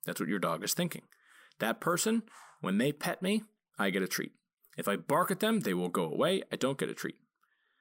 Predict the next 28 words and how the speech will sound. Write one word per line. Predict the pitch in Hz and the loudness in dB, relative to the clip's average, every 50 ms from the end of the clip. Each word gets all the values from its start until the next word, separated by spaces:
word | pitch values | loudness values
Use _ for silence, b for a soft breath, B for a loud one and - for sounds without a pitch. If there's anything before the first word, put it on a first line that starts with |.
| _ _ _ _ - | _ _ _ _ -4
But | 85 80 | -4 -4
if | 80 - | -2 -2
your | 87 | 0
dog | 92 90 92 87 | 2 2 2 0
is | - | 0
doing | - 101 92 | 0 -2 -2
protection, | - - - 165 170 - - 104 | 0 0 0 0 0 0 0 0
I | 87 | 0
bark | 85 - 147 180 175 | 2 2 2 2 0
at | - - | 0 0
them, | 101 95 92 | 0 2 2
they | 92 95 98 | 2 2 4
leave, | 98 131 180 208 165 143 139 - - b b b b b - | 4 4 4 6 4 4 2 0 -8 b b b b b -2
good, | 104 82 - - _ _ _ _ - | -2 -2 -2 -2 _ _ _ _ -8
I | - 101 90 | -2 0 2
win. | 92 101 - - - - _ _ _ _ _ _ _ _ _ _ _ _ _ _ _ _ - - B B B B B B B B B B B B B | 2 2 0 -2 -8 -18 _ _ _ _ _ _ _ _ _ _ _ _ _ _ _ _ -20 -20 B B B B B B B B B B B B B
So | - - 120 | -2 0 0
how | - - - 180 185 | 0 0 2 2 2
do | 185 175 | 2 4
they | 165 160 151 | 4 4 4
then | 143 151 151 151 139 | 4 4 4 4 4
use | 120 123 147 180 208 185 143 147 180 175 - - - - _ _ _ _ - - _ - | 4 4 4 6 6 6 6 6 4 2 0 -2 -4 -8 _ _ _ _ -20 -20 _ -4
protection | - 143 - - 156 127 - - - 123 | -4 -2 -2 0 -2 -2 0 0 0 0
training | 110 - 120 104 95 92 95 117 113 - - | 2 2 2 2 2 2 2 0 -2 -4 -4
and | - 117 101 | -4 -2 2
body | 110 104 98 101 101 | 2 2 4 4 2
sensitivity | - 104 95 104 98 - - 82 78 - 87 | 2 0 0 0 0 0 -2 -2 -2 -2 -2
together? | 90 - 123 135 180 135 - | -2 0 0 2 2 0 0